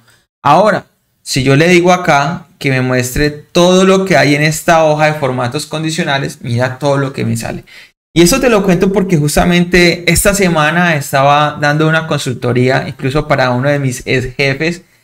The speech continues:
en una empresa donde incluso desarrollamos este reporte. Eh, y eso fue como que había un archivo que no cargaba muy bien,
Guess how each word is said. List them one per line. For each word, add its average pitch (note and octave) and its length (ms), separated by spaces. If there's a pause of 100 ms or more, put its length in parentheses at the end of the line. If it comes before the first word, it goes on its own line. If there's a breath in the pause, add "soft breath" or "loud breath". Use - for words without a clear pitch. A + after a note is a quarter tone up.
(320 soft breath)
en C3+ 160
una C#3 120
empresa D#3+ 400
donde C3 420
incluso C#3 360
desarrollamos C#3 640
este D3 240
reporte. D#3+ 680 (680)
Eh, B2 720 (340)
y D3+ 120
eso E3+ 280
fue F#3 180
como F#3+ 260
que - 520
había D#3+ 200
un F3 60
archivo F#3+ 380
que F#3+ 140
no D#3 160
cargaba F3 440
muy F3 220
bien, G3 480